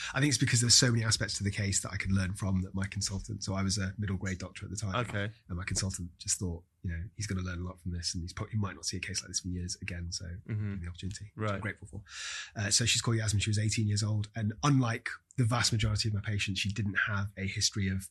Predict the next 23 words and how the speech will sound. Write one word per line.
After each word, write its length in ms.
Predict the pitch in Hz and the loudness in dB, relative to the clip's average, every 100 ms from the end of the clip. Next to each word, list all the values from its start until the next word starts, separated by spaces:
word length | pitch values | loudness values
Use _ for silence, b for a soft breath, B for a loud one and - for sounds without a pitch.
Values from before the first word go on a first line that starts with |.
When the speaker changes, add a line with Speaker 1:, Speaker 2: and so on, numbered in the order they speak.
| 101 | -4
Speaker 1:
antisocial 440 | 98 - 98 95 | -2 -2 -2 -4
behaviour. 420 | 101 98 92 95 92 | -4 -2 -2 -2 -4
She 140 | 98 | -4
didn't 200 | 95 90 110 | -4 -2 -2
have 100 | 101 | -2
any 80 | 92 | -2
mental 280 | 92 98 104 | -2 -4 -4
health 300 | 101 95 - - | -4 -6 -8 -6
problems. 500 | 101 92 92 90 - B B B | -4 -2 -2 -4 -6 B B B
And 100 | 104 | -4
she 80 | 101 | -2
became 220 | 98 104 95 | 0 2 2
psychotic 540 | 98 - 101 107 - - - | 2 -2 -4 -4 -6 -14 -4
very 280 | 104 110 98 | -2 0 0
quickly 340 | 95 110 110 92 | -2 -4 -4 -2
over 140 | 90 | -2
the 60 | 87 | -4
space 260 | - 95 - | -2 -2 -2
of 60 | |
a 40 | 101 | -2
couple 220 | 101 95 | -6 -6
of 80 | 98 | -2
weeks. 380 | 95 92 - | -2 -2 -6